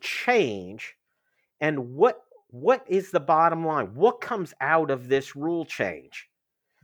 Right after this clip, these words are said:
Two things. It shortens it for television, so fits in that block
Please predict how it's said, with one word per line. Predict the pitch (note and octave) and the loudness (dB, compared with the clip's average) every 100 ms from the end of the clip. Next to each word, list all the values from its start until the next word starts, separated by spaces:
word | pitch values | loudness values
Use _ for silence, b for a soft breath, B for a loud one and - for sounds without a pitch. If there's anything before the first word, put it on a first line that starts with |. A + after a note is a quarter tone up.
| _ _ _ _ | _ _ _ _
Two | - - B3 | -10 -4 -4
things. | B3 - F#3 G#2 D2+ - - _ _ _ | -4 0 0 0 -8 -18 -20 _ _ _
It | - C3 | 2 2
shortens | - - F3 A#3 B3+ - | 0 4 6 6 2 2
it | B3 G#3 | 2 2
for | - G3+ F#3+ F#3+ G3 _ _ _ _ _ _ _ _ | -2 2 4 2 0 _ _ _ _ _ _ _ _
television, | - E3+ C#3+ A2+ G#2 - G#2+ C3+ D#3 _ _ _ _ _ | 2 4 4 0 -2 -2 -4 -4 -6 _ _ _ _ _
so | - C3+ | -2 -2
fits | C3 - D#3+ - | -2 -6 -6 -6
in | E3 | -4
that | D#3+ C#3 | -4 -2
block | D#3+ D3+ B2 | 0 2 2